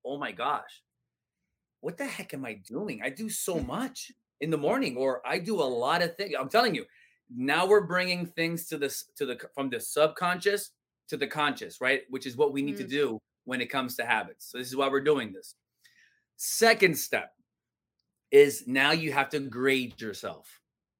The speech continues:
Speaker 1: Ask
Speaker 2: Mm.
Speaker 1: yourself, "Is this helping me prospect?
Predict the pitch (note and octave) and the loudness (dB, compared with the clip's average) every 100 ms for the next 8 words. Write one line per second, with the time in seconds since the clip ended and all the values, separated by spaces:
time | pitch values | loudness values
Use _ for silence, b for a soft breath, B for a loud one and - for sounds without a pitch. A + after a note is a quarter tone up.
0 | _ _ - C#3 D3 E3 D#3 E3 D#3+ F3 | _ _ 4 4 4 -2 -2 0 0 -2
1 | - _ _ _ _ _ D3 D#3+ F#3 G3+ | -8 _ _ _ _ _ 0 2 4 2
2 | G3 - B2+ A#2 D3+ D3+ D3+ - _ - | 0 -10 -14 2 6 6 4 -6 _ -2
3 | B2 B2 B2 A#2+ A#2+ A#2+ _ - G2+ - | -2 0 -4 -4 -8 -10 _ -8 -8 -10
4 | C#2+ - | -20 -20